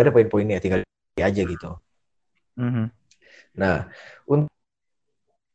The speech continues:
Speaker 1: belum ada nih, gitu kan.
Speaker 2: Oke.
Speaker 1: Em, langsung aja lah ya, gue sebut rekaman delapan track karena di, eh, judul juga udah. Topik kita kan rekaman delapan track. Nah,
Speaker 2: Yes.
Speaker 1: kan, saya tidak tahu ini apaan, sama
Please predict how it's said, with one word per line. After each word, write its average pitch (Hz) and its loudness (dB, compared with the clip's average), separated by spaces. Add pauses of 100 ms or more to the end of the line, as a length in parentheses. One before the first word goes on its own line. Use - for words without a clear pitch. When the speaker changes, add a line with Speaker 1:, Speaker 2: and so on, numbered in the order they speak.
(920)
Speaker 1:
belum 123 8
ada 185 6
nih, 127 -4 (320)
gitu 101 -4
kan. 80 -6 (1040)
Speaker 2:
Oke. 101 -4 (320)
Speaker 1:
Em, 101 0
langsung 101 -2
aja 104 4
lah 101 8
ya, 101 8
gue 101 4
sebut 98 2
rekaman 90 0
delapan 87 0
track 92 -2
karena 95 2
di, 85 -2
eh, 85 -8
judul 87 -2
juga 85 -2
udah. 101 -14 (440)
Topik 101 0
kita 131 4
kan 190 2
rekaman 87 -2
delapan 78 -6
track. - -14 (640)
Nah, 80 -6
Speaker 2:
Yes. - 2 (800)
Speaker 1:
kan, 98 -2
saya 110 -6
tidak 95 -2
tahu 110 -2
ini 127 -2
apaan, 87 -4
sama 123 -2